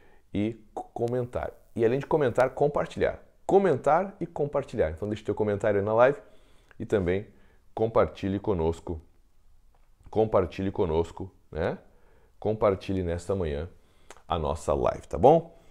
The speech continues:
Bênção de Deus, o pessoal está participando. Quero mandar um abraço aqui ao pessoal da Auto Center Oliveira, né? Desde já, vamos ver aqui o pessoal que está conosco nesta manhã, participando. Já temos mensagens aqui, o pessoal já está participando com mensagens, né?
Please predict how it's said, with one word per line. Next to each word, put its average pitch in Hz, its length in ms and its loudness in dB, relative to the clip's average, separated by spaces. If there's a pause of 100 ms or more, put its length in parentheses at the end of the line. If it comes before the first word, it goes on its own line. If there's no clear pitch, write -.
(140)
Bênção 131 320 6
de 123 120 0
Deus, 139 320 8
o - 40 -16
pessoal 107 300 2
está 107 160 -2
participando. 107 640 2
Quero 104 180 4
mandar 101 220 4
um 95 80 6
abraço 92 400 4
aqui 123 340 -4 (560)
ao 104 280 2
pessoal 98 520 -2
da 95 240 6 (480)
Auto 113 300 8
Center 110 420 2
Oliveira, 98 540 4
né? 101 140 0
Desde 95 280 0
já, 90 400 4 (460)
vamos 90 220 -4
ver 90 140 4
aqui 107 380 -2 (520)
o - 20 -20
pessoal 101 400 0
que - 80 -18
está - 180 -2
conosco 92 540 0
nesta 85 340 -2
manhã, 87 560 -2
participando. 92 880 -4 (640)
Já 90 140 -2
temos 101 260 0
mensagens 98 640 4
aqui, 78 240 -6
o 110 60 -4
pessoal 92 300 -4
já 87 80 -2
está 95 180 -6
participando 92 560 -2
com 95 160 -6
mensagens, 90 840 0
né? 90 280 -4